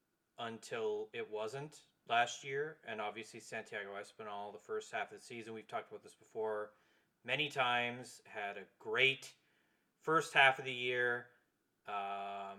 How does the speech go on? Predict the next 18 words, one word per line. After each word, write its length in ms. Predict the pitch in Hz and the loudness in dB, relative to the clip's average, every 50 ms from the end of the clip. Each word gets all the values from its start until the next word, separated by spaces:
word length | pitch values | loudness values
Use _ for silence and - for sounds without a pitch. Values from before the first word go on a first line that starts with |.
| 104 92 | -14 -10
had 240 | - 123 117 110 | -6 -4 -4 -4
some 120 | - 110 110 | -6 -10 -12
struggles 480 | - - 120 110 107 107 113 107 - | -8 -4 -2 -2 0 0 -2 -4 -4
in 40 | 117 | -8
the 80 | 104 98 | -16 -14
second 380 | - - 120 110 - 107 107 | -8 -6 -4 -4 -4 -6 -8
half. 420 | 104 110 107 107 107 104 104 104 - | -8 -8 -6 -6 -4 -6 -6 -8 -10
He 80 | - 117 | -8 -2
got 220 | 113 127 123 123 | 2 2 2 2
the 100 | - 127 | 2 2
All-Star 400 | 120 113 110 - - 123 113 110 | 2 2 0 -2 -4 -2 -2 -2
nod. 340 | 110 110 107 110 110 107 107 - - _ _ _ _ _ _ _ _ | 0 -2 -2 0 0 -2 -2 -6 -12 _ _ _ _ _ _ _ _
Cam 240 | - - 147 143 135 | 4 4 4 6 4
Biggio, 320 | 131 139 139 131 135 139 131 | 2 0 0 2 2 2 2
on 60 | 123 | 2
the 100 | 123 123 | 0 0
other 140 | 117 117 110 | 0 0 -2
hand 580 | 120 123 120 120 117 117 117 117 117 117 120 | -2 -2 0 0 0 0 -2 -4 -6 -8 -12